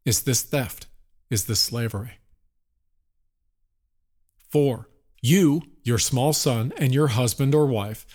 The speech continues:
have been living in a rundown apartment building. You've been saving for years to finally be able to move to the home of your dreams. You finally scrape together the down payment and can make enough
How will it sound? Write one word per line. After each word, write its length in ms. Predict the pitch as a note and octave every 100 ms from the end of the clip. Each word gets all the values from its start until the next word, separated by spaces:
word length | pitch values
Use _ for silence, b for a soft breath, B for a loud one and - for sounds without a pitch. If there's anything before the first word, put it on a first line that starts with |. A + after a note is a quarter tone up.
| B
have 180 | - C3
been 160 | D3 C#3+
living 380 | D#3+ A3 A3
in 100 | G3+
a 80 | C3
rundown 640 | A2 A#2 F#3 G3 E3+ D#3+
apartment 440 | D#3 - C#3 C3+ A2
building. 300 | A2+ G2 B2 - _ _ _ _
You've 180 | A#2+ G#2+
been 120 | A2+
saving 380 | - C3 A#2+ B2
for 200 | - C3
years 680 | B2 A#2 D#3 D#3+ D3+ B2 -
to 100 | A#2
finally 340 | - C#3+ D#3+
be 220 | E3+ D#3 D3+
able 160 | C#3+
to 120 | -
move 640 | G#2 A#2 E3 E3+ E3+ - -
to 80 | -
the 120 | G#2+
home 300 | - C3 C3
of 140 | B2+ A2+
your 140 | A2+
dreams. 520 | A2 G#2+ G2+ G#2+ - - _ _ _ _
You 120 | A2+
finally 540 | G2 - C#3+ F3+ D3 G2
scrape 360 | - - C3+
together 380 | - C#3+ B2+ C3
the 100 | A2+
down 320 | G2 A2+ C3+
payment 360 | A#2 A2+ G2+ - -
and 160 | - A2
can 160 | - G#2
make 200 | C3 -
enough 400 | G#3 D3+ A#2